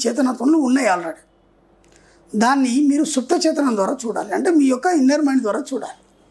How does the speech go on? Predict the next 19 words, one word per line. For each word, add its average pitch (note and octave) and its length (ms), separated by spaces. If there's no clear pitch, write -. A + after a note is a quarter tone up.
మీరు - 120
కోరుకునే A3+ 380
అన్నీ B3 180
కూడా D4 160
ఇక్కడ B3 240
already A3+ 240
ఉన్నాయి. F#3 220
వాటిని C4 260
మీరు B3+ 120
ఎలా C4 180
చూడాలి? B3 400
మీ A#3+ 100
యొక్క C4 180
అంతర్లీనంగా C#4 640
వాటిని A#3+ 320
చూసినప్పుడు A3+ 360
వాటిని B3+ 260
మీరు B3+ 120
పొందగలుగుతారు. F#3+ 640